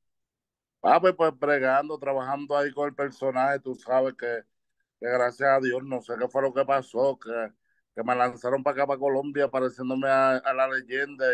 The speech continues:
y, y gracias a eso se ha cambiado un par de, par de cosas, par de la vida, ¿sí me entiendes?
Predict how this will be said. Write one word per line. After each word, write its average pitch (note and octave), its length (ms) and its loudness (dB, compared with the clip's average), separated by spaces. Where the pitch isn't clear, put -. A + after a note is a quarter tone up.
y, A2 200 -16
y A2+ 100 -8
gracias A#2+ 460 0
a C3+ 120 2
eso C3+ 180 -6
se C#3 100 -8
ha C3 60 -2
cambiado C3+ 380 4
un C3 60 -6
par C3+ 220 2
de, C3 300 2
par C3 260 -4
de C3 160 0
cosas, C3+ 400 -6
par C3 180 -6
de B2 120 -2
la A2+ 160 2
vida, C3 260 -10
¿sí - 140 -20
me C3+ 100 -10
entiendes? D3+ 540 -6